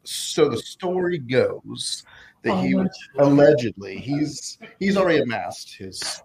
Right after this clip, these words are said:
Speaker 1: his wealth. So he's on a yacht in Florida, reads a newspaper article that, uh,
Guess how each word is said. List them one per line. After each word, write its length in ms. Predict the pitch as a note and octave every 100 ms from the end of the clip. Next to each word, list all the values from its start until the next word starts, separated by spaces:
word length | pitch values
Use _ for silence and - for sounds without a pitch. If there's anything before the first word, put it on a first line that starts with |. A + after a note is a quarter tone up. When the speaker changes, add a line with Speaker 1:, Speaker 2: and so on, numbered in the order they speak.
| _
Speaker 1:
his 140 | A2+
wealth. 360 | G2+ G2+ - -
So 220 | - - A2+
he's 180 | B2+ A#2
on 200 | A#2 A2+
a 80 | F#2+
yacht 600 | F2+ G2+ F#2+ - - - _
in 100 | G#2+
Florida, 420 | F#2 G#2 G#2 G2 - _ _ _ _ _ _ _
reads 380 | A2+ C3 C3+ C3+
a 40 |
newspaper 560 | A2+ A#2 - G#2 - G2+
article 480 | G#2 F#2+ G2+ G#2 G#2
that, 360 | G2+ - -
uh, 240 | G#2+ G#2